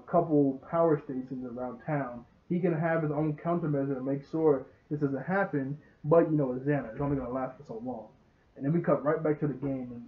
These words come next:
Oric, he's running down the field with Matt. He kicks the ball to his teammate. The teammate, oh no, at first,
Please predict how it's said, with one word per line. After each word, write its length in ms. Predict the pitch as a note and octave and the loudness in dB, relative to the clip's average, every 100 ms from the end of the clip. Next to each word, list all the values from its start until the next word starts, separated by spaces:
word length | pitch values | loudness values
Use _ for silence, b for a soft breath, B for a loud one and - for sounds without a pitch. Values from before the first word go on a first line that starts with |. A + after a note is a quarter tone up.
| - D3 | -4 4
Oric, 280 | E3 E3+ | 4 4
he's 160 | D#3 C3+ | 0 0
running 200 | C#3+ D#3 | 0 2
down 120 | D3+ | 2
the 120 | D3+ D3 | 2 0
field 220 | C#3+ C#3 | 2 2
with 180 | B2+ C3+ | 2 -4
Matt. 280 | C#3+ A#2 A2+ - | -6 -6 -10 -10
He 80 | B2+ | -4
kicks 180 | E3+ E3+ | -2 -2
the 60 | D#3+ | 0
ball 260 | D3+ C#3+ C#3+ | 4 4 2
to 120 | B2+ | -4
his 80 | - - | -8 -6
teammate. 320 | D3 A#2+ A#2 - _ - | -6 -6 -12 -20 _ -18
The 60 | D3 - | -12 -4
teammate, 340 | E3+ F3 E3 D#3+ - | 0 2 0 -2 4
oh 120 | F#3 | 8
no, 300 | F#3 F3+ D#3+ | 10 10 8
at 140 | D3 C#3+ | 4 6
first, 300 | A3 G3+ | 10 10